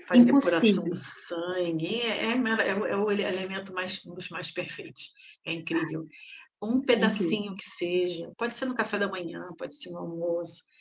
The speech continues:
Speaker 1: é, uma batata doce,
Speaker 2: Uhum.
Speaker 1: né? Uma, uma cenoura. Ela vai dar o teor de açúcar, que é de, a pessoa que tem uma deficiência de base ou tem uma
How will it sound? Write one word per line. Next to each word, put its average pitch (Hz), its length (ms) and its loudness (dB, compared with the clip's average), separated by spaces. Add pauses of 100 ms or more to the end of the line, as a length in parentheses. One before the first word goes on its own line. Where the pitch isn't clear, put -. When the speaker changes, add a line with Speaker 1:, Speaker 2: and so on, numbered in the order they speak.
(260)
Speaker 1:
é, 175 180 -2
uma 175 300 -2
batata 170 380 -4
doce, 175 1080 0
Speaker 2:
Uhum. 180 480 2
Speaker 1:
né? 170 260 2 (760)
Uma, 165 460 -2
uma 156 300 -4
cenoura. 170 1000 -2 (400)
Ela 214 240 4
vai 202 240 4
dar 175 180 4
o 170 100 2
teor 208 480 4
de 196 140 -2
açúcar, 202 720 -6 (1000)
que 180 160 2
é 165 40 4
de, 165 360 4
a 160 80 -4
pessoa - 400 -6
que - 100 -12
tem 180 140 -4
uma 170 120 -4
deficiência 170 540 -6
de 170 140 -4
base 165 400 -4
ou - 80 -10
tem 170 140 -8
uma 165 180 -8